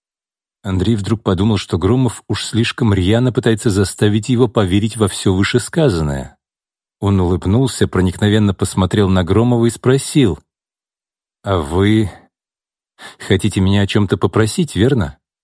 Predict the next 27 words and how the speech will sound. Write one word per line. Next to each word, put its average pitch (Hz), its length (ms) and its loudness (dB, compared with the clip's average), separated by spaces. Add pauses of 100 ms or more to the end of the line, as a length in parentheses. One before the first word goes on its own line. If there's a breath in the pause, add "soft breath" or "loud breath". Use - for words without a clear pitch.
(720)
Тот 90 140 -4
запнулся 90 640 0
и - 20 -10
посмотрел 104 400 0
на 107 140 2
Кольцова, 127 480 2
словно 117 380 2
взывая 110 480 2
о - 20 -6
помощи. 107 680 0 (500)
Старик, - 440 -4
как 85 200 -2
был 120 200 2
в - 80 -14
полоборота 123 560 0
к - 60 -2
Андрею, 120 520 2 (140)
кивнул 85 400 -2
головой. 90 580 0 (1120)
"Да, 113 300 0
Андрюша, 78 840 -4 (400)
он 110 160 2
хочет - 480 0
вас 110 300 0
о 101 100 0
чем-то 104 340 -2
попросить. - 840 -6